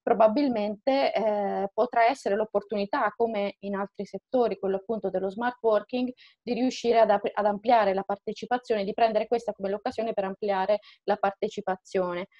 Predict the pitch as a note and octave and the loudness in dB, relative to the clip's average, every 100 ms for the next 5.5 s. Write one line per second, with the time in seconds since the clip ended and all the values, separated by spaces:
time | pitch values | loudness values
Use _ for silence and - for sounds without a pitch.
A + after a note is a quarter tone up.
0 | - _ - F#3+ G3+ F3+ G#3 F#3+ G3+ F#3+ | -20 _ -4 2 2 0 -2 -4 -4 -4
1 | F3 G3+ G3 - - D4+ D#4+ D#4 A#3+ A3 | -4 -4 -4 -4 -2 0 0 2 -2 2
2 | A3+ A#3 G#3+ G#3 A3 A#3+ A3+ G3 G3 G#3+ | 2 2 -2 -2 -4 -2 -2 0 0 -2
3 | - G3 F#3+ G3+ G3+ _ _ _ _ _ | -4 -6 -6 -6 -10 _ _ _ _ _
4 | - _ _ _ - G3+ A3+ B3+ A#3+ A3+ | -20 _ _ _ 2 4 6 4 2 2
5 | F#3+ G3 D#3+ - | 2 2 0 -2